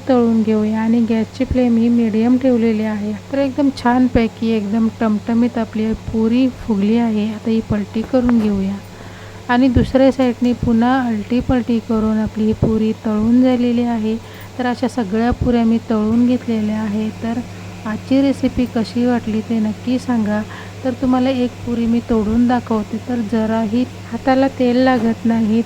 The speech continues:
तर अशी आपली एकदम मऊसूत आणि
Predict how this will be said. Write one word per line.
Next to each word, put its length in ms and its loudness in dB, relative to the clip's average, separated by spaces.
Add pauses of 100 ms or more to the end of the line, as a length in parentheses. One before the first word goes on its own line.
तर 160 0
अशी 400 2 (420)
आपली 320 2
एकदम 540 2
मऊसूत 640 4
आणि 360 2